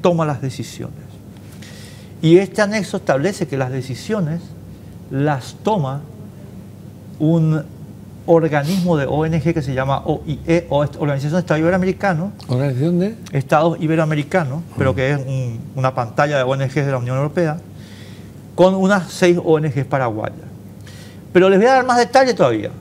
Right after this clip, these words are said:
Speaker 1: estimados amigos. El detalle es siguiente. Dice que también pueden participar en las reuniones de toma de decisión el ministro de Hacienda y el ministro de Educación.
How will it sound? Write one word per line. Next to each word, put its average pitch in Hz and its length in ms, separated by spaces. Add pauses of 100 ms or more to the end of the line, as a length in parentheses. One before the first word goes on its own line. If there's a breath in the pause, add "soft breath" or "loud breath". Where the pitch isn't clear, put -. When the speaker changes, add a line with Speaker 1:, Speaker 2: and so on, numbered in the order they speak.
(140)
Speaker 1:
estimados 127 480
amigos. 98 260 (880 loud breath)
El 175 140
detalle 226 300
es 240 80
siguiente. 233 420 (1600 loud breath)
Dice 190 760 (320)
que 165 320
también 156 420
pueden 247 260
participar 220 800
en 147 160
las 139 200
reuniones 143 300
de 220 80
toma 220 200
de 214 60
decisión 240 300
el 220 100
ministro 185 340
de 214 60
Hacienda 214 280
y 226 40
el 214 40
ministro 180 220
de - 20
Educación. 165 420